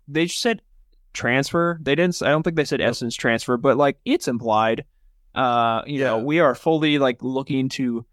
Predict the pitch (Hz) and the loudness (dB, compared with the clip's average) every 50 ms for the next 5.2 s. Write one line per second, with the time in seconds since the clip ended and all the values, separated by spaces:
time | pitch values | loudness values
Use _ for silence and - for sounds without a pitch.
0 | _ _ _ _ _ _ _ _ _ _ - 143 143 139 123 110 113 - - 127 | _ _ _ _ _ _ _ _ _ _ -6 -2 0 2 4 4 2 2 0 0
1 | - 147 147 - 208 - - 135 123 - 131 123 117 117 113 - - 120 110 117 | -2 -2 -2 -2 -2 -2 -2 -4 -2 -2 0 0 0 0 -2 -2 -2 0 0 0
2 | 120 - - - 107 107 - - 117 104 - 123 120 123 127 - - 123 120 120 | -2 -2 -2 -2 -2 -2 -2 -4 -8 -2 2 4 4 4 4 2 0 0 0 0
3 | - 120 - - 120 120 117 113 110 107 113 - 113 104 107 104 107 117 - - | -2 -4 -2 0 2 2 2 2 0 -2 0 2 2 4 4 2 2 -2 -4 -4
4 | 110 117 - 113 113 110 - - 117 123 117 113 92 113 117 117 110 107 101 101 | -6 -4 -4 -4 -6 -2 0 2 2 2 2 0 0 0 0 2 2 2 2 0
5 | 101 117 139 | -2 -4 -6